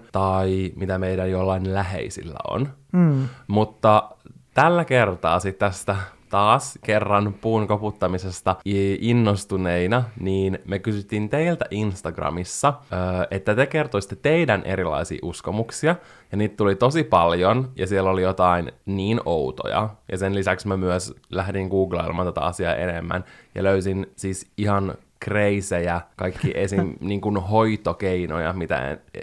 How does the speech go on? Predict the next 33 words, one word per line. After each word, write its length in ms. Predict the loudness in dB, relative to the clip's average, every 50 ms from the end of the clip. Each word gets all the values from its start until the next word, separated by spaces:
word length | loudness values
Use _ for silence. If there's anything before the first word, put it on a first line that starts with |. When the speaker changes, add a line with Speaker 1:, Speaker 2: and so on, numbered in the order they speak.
| -12 -10 -8
Speaker 1:
ennen 340 | -6 -4 -4 -4 -6 -6 -8 -12 -8 -4
vanhaan 320 | -2 -2 -2 -2 -2 -4 -4
käytettiin 560 | -4 -4 -4 -4 -6 -8 -10 -8 -8 -6 -6
joihinkin 360 | -6 -6 -6 -8 -12 -12 -8 -6
tauteihin. 440 | -4 -4 -4 -4 -4 -4 -6 -6 -6
Mä 120 | -6 -4
voin 160 | -4 -4 -2
vaikka 200 | -4 -6 -6 -6
lukea 240 | -8 -6 -6 -6 -6
niitä 240 | -6 -8 -10 -8 -8
sitten 320 | -8 -10 -6 -4 -6 -6 -6 -6 -20 -20 -20 -20 -20 -12 -6
vähän 200 | -2 0 0 0 2
myöhemmin. 680 | 2 0 0 0 0 -2 0 0 0 0 0 0 -2 -8 _ _ -4
Mut 280 | -2 -2 -2 -2 -6 _
me 80 | -2 2
saatiin 360 | 4 4 4 4 4 2 4
monet 260 | 6 6 6 6 4
hyvät 260 | 4 4 4 4 4 6
naurut 560 | 6 6 8 8 8 6 4 2 0 -2 -4 -2
ja 120 | 0 2
järkytykset, 880 | 4 4 4 4 2 2 0 -2 0 0 0 0 -2 -2 0 0 2 2 0 -4 -6 -8 -20 _ _ 0
ja 420 | 2 4 4 6 6 6 6 4 2
musta 240 | -2 -6 -6 -6 -4
tuntuu, 160 | -4 -2 -2
että 60 | 0 2
me 60 | 2
voitaisiin 280 | 2 2 2 0 -2 -4
nyt 80 | -4
rupea 280 | -4 -2 0 2 2 2
vaan 160 | 2 0 0
käymään 400 | 0 0 0 0 0 -2 -2 -4
niitä 180 | -4 -4 -2 -2
läpi. 340 | -2 -2 -4 -8 -10 -8